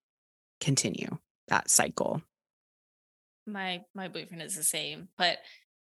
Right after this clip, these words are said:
Speaker 2: I'm also curious and, like, I'm willing to bet that y-, after you process that thing and you go to him and tell him about it, and I'm like,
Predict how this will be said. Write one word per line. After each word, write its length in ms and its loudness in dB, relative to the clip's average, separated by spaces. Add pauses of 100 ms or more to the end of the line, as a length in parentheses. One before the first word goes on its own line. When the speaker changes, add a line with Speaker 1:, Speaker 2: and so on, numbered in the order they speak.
(360)
Speaker 2:
I'm 160 6
also 280 6
curious 460 6
and, 80 -2
like, 120 0
I'm 140 0
willing 220 6
to 160 2
bet 480 2
that 200 6 (640)
y-, 140 -12 (160)
after 380 4
you 220 -2
process 540 2
that 260 0
thing 480 4 (380)
and 240 4
you 160 4
go 200 2
to 80 4
him 260 0
and 200 -2
tell 360 0
him 180 4
about 240 0
it, 140 2
and 100 2
I'm 120 -4
like, 340 0